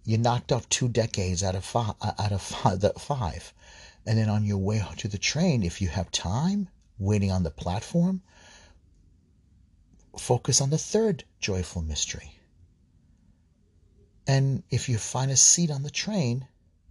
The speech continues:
right, now we're wearing masks so nobody can see us, you know, moving our lips. You can focus on the last two sets of mysteries. You just knocked off the first fifty Hail Marys.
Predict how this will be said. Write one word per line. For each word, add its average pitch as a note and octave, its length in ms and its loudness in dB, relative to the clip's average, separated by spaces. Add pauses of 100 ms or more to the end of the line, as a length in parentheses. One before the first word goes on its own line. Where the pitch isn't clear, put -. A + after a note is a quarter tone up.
(840)
right, B2+ 220 2
now C3 320 4
we're A#2 100 4
wearing G#2 340 2
masks B2 400 2
so G2 60 0
nobody G2+ 280 2
can F#2 160 -4
see G#2 280 4
us, F2+ 240 -2
you A2+ 80 -2
know, D#2+ 260 -2
moving F#2 320 2
our D#2 100 0
lips. B2+ 500 2 (640)
You G#2+ 120 -4
can B2+ 140 -4
focus B2 480 0
on A2 140 -2
the G#2 80 -2
last A2 400 0
two D#2 320 2 (880)
sets - 420 2
of C#2+ 100 -4
mysteries. - 560 -4 (400)
You E3+ 100 2
just F#3 200 0
knocked F3+ 340 2
off D#3+ 200 2
the - 80 -4
first - 600 -4
fifty - 440 -4
Hail F#2 220 2
Marys. - 560 -2